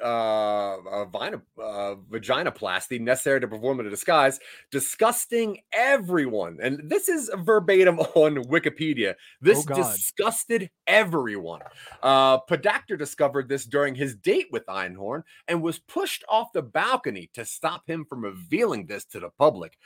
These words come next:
Speaker 1: So, uh, I guess Podacter was the, the, the, the current police dating Einhorn, and when they hooked up and found out that Einhorn had a hell of a wang,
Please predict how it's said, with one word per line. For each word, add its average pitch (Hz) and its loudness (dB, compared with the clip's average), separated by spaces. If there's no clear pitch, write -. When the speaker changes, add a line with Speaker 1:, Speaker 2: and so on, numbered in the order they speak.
Speaker 1:
So, 220 6
uh, 139 10
I 135 4
guess 190 2
Podacter 165 2
was 123 -4
the, 117 -2
the, 113 -6
the, 107 -10
the 104 -6
current 135 -4
police 113 -8
dating 104 -6
Einhorn, 123 -4
and 117 -4
when 113 -6
they 107 -2
hooked 131 -4
up 131 -2
and 101 -14
found 117 0
out 170 2
that 113 0
Einhorn 117 -2
had 110 -2
a 107 -2
hell 247 6
of 135 2
a 98 -4
wang, 90 -6